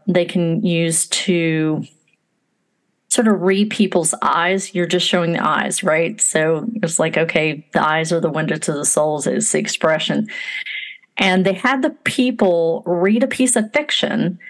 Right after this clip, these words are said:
and then they had another set of people read a piece of nonfiction. And the people that read the fiction were more accurate and more empathetic,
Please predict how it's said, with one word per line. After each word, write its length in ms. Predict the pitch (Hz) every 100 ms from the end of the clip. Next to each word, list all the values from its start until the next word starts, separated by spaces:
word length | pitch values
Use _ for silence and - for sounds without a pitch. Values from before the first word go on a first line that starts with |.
| - -
and 120 | 185
then 120 | 190
they 100 | 190
had 140 | 208
another 340 | 185 185 214 247
set 200 | 226 180
of 60 |
people 280 | 175 180 180
read 500 | 165 180 185 185 180 - _ - _ 214
a 40 |
piece 300 | - 190 185
of 180 | - 170
nonfiction. 880 | 151 180 202 202 - - - - - _ - - - _ -
And 140 | 180
the 80 | 175
people 600 | 175 - 285 285 285 262 196
that 400 | 190 185 - -
read 760 | - 156 170 175 190 190 190 - -
the 760 | 170 170 165 160 156 156 151 - _ _ _ _ _ _ _
fiction 840 | - - 349 - - 131 - - - _ _
were 100 | 185
more 300 | 185 202 240
accurate 720 | - 170 214 285 294 330 359 - -
and 160 | 202
more 300 | 196 196 208
empathetic, 840 | - 175 175 165 180 160 - -